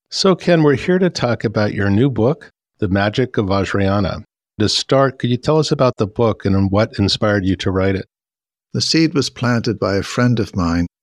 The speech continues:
Speaker 2: shortly after Wake Up to Your Life came out in two thousand and one, I think. And he pushed me quite hard on it, but I really didn't feel capable of writing a book on Vajrayana back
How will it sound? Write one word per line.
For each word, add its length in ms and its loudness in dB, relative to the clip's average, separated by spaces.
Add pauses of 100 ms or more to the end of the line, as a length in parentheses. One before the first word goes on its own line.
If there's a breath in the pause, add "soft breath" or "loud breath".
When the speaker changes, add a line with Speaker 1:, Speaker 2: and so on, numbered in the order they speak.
(120)
Speaker 2:
shortly 420 0
after 380 -2
Wake 260 0
Up 200 -2
to 120 -4
Your 120 -2
Life 360 -4
came 240 -6
out 320 -6
in 160 -6 (160)
two 120 -4
thousand 520 -4
and 180 -6
one, 160 -4
I 160 -4
think. 280 -4 (520)
And 460 -2
he 160 -4
pushed 300 -2
me 80 0
quite 300 -2
hard 280 -2
on 160 -6
it, 120 -10 (340)
but 100 -2
I 60 0
really 380 0
didn't 340 -6
feel 180 -2
capable 540 -6
of 100 -8
writing 340 -2
a 60 -6
book 300 -8
on 120 -6
Vajrayana 640 -6
back 220 -10